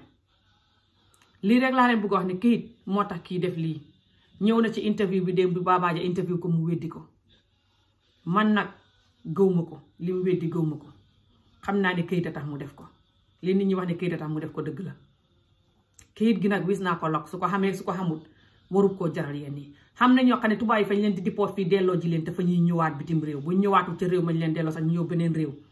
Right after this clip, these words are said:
Man gis naa ko, gis naa ko, ma xam ko, ku loolu daal. Kon nag këyit warul laa jaral yenn yi. So, léegi dinaa wax tuuti si soose rek, and then dinaa leen gis beneen yoon, incha allah. Jërë ngeen jëf, thank you si vidéo yi ngeen di seetaan.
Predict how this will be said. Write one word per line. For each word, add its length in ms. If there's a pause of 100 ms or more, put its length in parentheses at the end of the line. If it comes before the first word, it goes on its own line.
(240)
Man 260
gis 140
naa 140
ko, 120 (120)
gis 140
naa 200
ko, 100
ma 140
xam 220
ko, 80
ku 160
loolu 220
daal. 160 (880)
Kon 180
nag 120 (480)
këyit 220
warul 240
laa 180
jaral 220
yenn 240
yi. 80 (1300)
So, 300 (160)
léegi 240
dinaa 260
wax 140
tuuti 180
si 140
soose 320
rek, 160 (100)
and 140
then 160
dinaa 200
leen 140
gis 120
beneen 280
yoon, 160
incha 300
allah. 240 (340)
Jërë 200
ngeen 240
jëf, 160
thank 220
you 60
si 120
vidéo 220
yi 120
ngeen 160
di 60
seetaan. 580